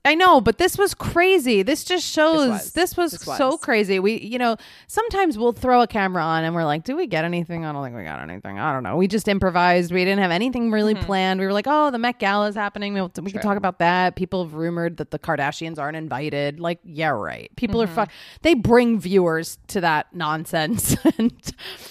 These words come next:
Speaker 2: Yeah.
Speaker 1: and sat, terrible lighting. Honestly, no offense to our friend, uh, who filmed us, but it was really not shot well. It was very blurry. It was whatever. And I decided to cut it
Speaker 2: Sorry
Speaker 1: together.
Speaker 2: to tell you, <laughs> he does not have a future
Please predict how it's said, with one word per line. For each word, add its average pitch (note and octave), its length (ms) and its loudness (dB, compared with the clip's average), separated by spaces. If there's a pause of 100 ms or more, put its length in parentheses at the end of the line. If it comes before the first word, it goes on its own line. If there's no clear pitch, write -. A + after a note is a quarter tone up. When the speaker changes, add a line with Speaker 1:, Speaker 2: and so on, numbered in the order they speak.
(140)
Speaker 2:
Yeah. B3+ 200 4
Speaker 1:
and A3 320 -2 (480)
sat, A#3+ 400 6 (160)
terrible F4 480 4
lighting. F#3 500 0 (140)
Honestly, A#3+ 500 0
no G#3+ 200 2
offense G3+ 360 0
to G#3 140 2
our F3+ 140 6
friend, F3+ 440 -2
uh, D#3 240 2
who E3+ 160 0
filmed E3 360 0
us, D#3 180 2
but E3 140 -4
it D3 80 -2
was D#3+ 120 -6
really G3+ 300 0
not D3+ 220 -2
shot D#3+ 340 4
well. D#3+ 220 4
It - 20 4
was D#3+ 140 -2
very G3+ 320 0
blurry. D#3 640 0
It D3+ 100 -6
was D#3+ 340 -8 (280)
whatever. F3+ 400 0 (100)
And G3 80 -8
I G3 140 -4
decided B3+ 500 -4
to A#3+ 80 -4
cut G3+ 160 0
it G3 100 -2
Speaker 2:
Sorry A3+ 220 4
Speaker 1:
together. B3+ 100 4
Speaker 2:
to - 40 -16
tell G#3+ 160 0
you, F#3 260 -4 (160)
<laughs> - 880 -20
he B3+ 200 -2
does A3 160 -2
not A3 200 4
have G#3+ 200 2
a F#3 240 2 (260)
future A3 560 0